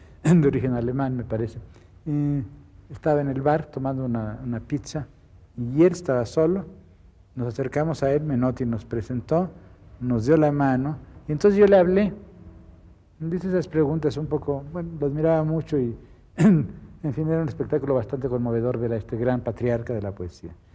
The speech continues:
Y abrió la boca, pero no se, no, y me dijo muchas cosas que yo no entendí,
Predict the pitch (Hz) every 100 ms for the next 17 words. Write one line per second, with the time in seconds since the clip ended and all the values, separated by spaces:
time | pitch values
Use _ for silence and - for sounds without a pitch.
0 | - _ - 135 180 208 - - - -
1 | 120 120 160 214 196 139 120 - 147 180
2 | - - - _ _ - - _ _ _
3 | _ _ 139 135 151 147 - 139 131 -
4 | - - 131 135 165 170 165 175 - 156
5 | 127 156 - - - 135 147 139 143 139
6 | 180